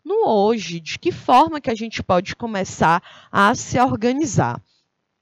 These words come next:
E falando em se organizar, também é um tema que a gente vai discutir aqui. Como é importante você saber organizar o seu tempo. O tempo pra estudar, o tempo pro lazer,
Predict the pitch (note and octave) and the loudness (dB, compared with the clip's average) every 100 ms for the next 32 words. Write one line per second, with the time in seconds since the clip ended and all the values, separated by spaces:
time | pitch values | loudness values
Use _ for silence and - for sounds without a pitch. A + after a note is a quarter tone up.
0 | _ _ A3 C#4 - E4+ A3 F#3 F3+ E3+ | _ _ 0 0 2 2 2 0 -4 -6
1 | G3+ F3+ F#3+ G3+ C#4 C4 G#3 D4 _ - | -2 0 0 -6 -4 -2 0 0 _ -12
2 | - B3 A#3 C4+ G#4 F4+ C4 C4+ D#4 C#4+ | -4 -2 0 -2 -2 -2 -2 -2 -2 -2
3 | C4+ - C4+ A3+ A#3 - - A4 - G#4 | -4 -8 -6 -4 -4 -6 -4 -4 -2 0
4 | B4 - F#4+ A#3 G#3 _ - - - E4+ | 0 0 0 0 -4 _ -20 -20 0 0
5 | G4+ G4 - D4+ B3+ A3+ G3+ - G3 F#3+ | 2 -4 -2 -2 -2 -2 -4 -2 -2 -2
6 | - F#3+ - G3+ F#3+ G#3 G#3+ G#3+ G#3+ G#3 | -2 -4 -2 -2 0 -2 0 0 0 -2
7 | G3+ D4 F#4+ E4 G#3 F3+ G3+ B3 C#4 - | -6 -6 -6 -8 -8 -4 -2 -2 -4 -8
8 | G3+ F3 - D3 C3+ - B2+ _ _ _ | -6 -6 -8 -12 -12 -10 -12 _ _ _
9 | F4 - C4+ B3+ - F#3 F#3 - A#3+ A3 | -6 -2 -2 -2 -2 -4 -4 -8 -8 -2
10 | F3+ F3 E3 - - - C4 A#3+ - G#3 | 2 4 2 -2 -12 -8 -6 -6 -6 -4
11 | - F3+ E3+ F#3+ A#3+ E3+ F3 F3+ | -2 0 0 0 -2 -2 0 0